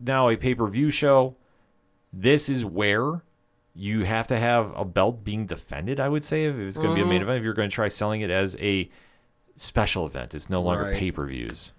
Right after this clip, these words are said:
Speaker 2: Right, but at the same token, I don't think the belts will be on the line just because, okay, belts are on the line, uh, you know, winner take all match.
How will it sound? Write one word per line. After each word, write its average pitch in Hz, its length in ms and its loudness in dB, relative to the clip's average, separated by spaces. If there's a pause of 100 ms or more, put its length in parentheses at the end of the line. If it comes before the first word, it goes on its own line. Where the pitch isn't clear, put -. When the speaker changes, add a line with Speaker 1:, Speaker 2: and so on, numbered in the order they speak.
(120)
Speaker 2:
Right, 110 220 -2
but 127 100 0
at 147 100 -2
the 147 60 -6
same 160 180 -2
token, 151 280 -2
I 143 100 -4
don't 127 360 -6
think 160 240 -6
the 120 80 0
belts 107 320 -4
will 127 60 -4
be 113 160 -4
on 110 120 -4
the 104 60 -10
line 107 380 -8
just 113 180 -10
because, 110 560 -6 (460)
okay, 123 200 -4
belts 123 260 -2
are 120 60 -2
on 113 80 -4
the 107 80 -8
line, 110 480 -2
uh, 110 80 -10
you 113 160 -6
know, 110 120 -6
winner 120 260 -4
take 110 180 -8
all 123 140 2
match. 104 260 -8